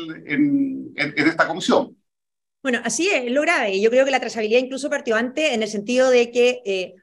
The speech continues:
Speaker 2: justifican ellos la derrota del texto de la convención en las fake news. Es mentira. Y si tú preguntas,
Speaker 1: Claro.
Speaker 2: ¿cuáles son las mentiras? Los únicos que mintieron sobre el texto fueron ellos. O sea, yo me acuerdo cómo decían, "No, no eliminamos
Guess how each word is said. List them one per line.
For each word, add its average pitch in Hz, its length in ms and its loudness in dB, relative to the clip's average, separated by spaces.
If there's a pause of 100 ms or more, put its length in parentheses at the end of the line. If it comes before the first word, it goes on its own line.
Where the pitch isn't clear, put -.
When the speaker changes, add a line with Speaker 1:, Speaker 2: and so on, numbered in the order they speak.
Speaker 2:
justifican 285 540 -2
ellos 294 200 2
la 262 140 0
derrota 220 720 -2
del 202 300 -6
texto 226 220 -2
de - 20 0
la 240 80 0
convención 226 640 -2
en 226 100 -2
las 233 180 0
fake 233 280 0
news. 339 440 -8
Es 196 120 -4
mentira. 208 500 -2 (260)
Y 202 120 -8
si 180 40 -8
tú 269 100 -2
preguntas, 320 480 0
Speaker 1:
Claro. - 140 -18 (300)
Speaker 2:
¿cuáles 294 260 0
son 330 140 -4
las 320 80 -2
mentiras? 277 260 -2
Los 185 260 -4
únicos 302 420 -4
que 220 100 -6
mintieron 220 480 -4
sobre 240 220 -2
el 208 100 -6
texto 254 240 -4
fueron 254 220 -4
ellos. 254 260 -2 (360)
O - 20 -20
sea, 196 300 -2
yo 226 100 2
me 247 60 2
acuerdo 254 320 2
cómo 247 220 0
decían, 240 400 -2
"No, 320 280 0
no 226 120 -4
eliminamos 330 480 -2